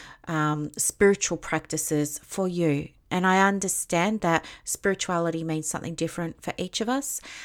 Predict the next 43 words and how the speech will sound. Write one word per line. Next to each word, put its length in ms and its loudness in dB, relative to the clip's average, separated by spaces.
Um, 400 0
our 120 -2
practices 840 2
look 300 -4
different. 500 0
Oh 120 2
my 100 -2
goodness, 500 -2
even 320 2
my 280 2
spiritual 400 -2
practices 580 -2
change 560 0
all 260 8
the 60 2
time. 480 2
Sometimes 440 0
I'm 120 -2
focused 440 -4
on 160 0
working 380 0
with 280 -2
the 80 -2
subconscious 720 -2
mind 300 2
through 260 2
cards 640 0
and, 180 0
and 240 -4
pictures 460 -4
and, 220 -4
and 120 -4
imagery. 440 0
And 100 2
other 160 2
times 380 0
I'm 80 0
using 260 -4
crystals, 540 -2
and 40 -2
other 140 -2
times 300 2
I'm 140 4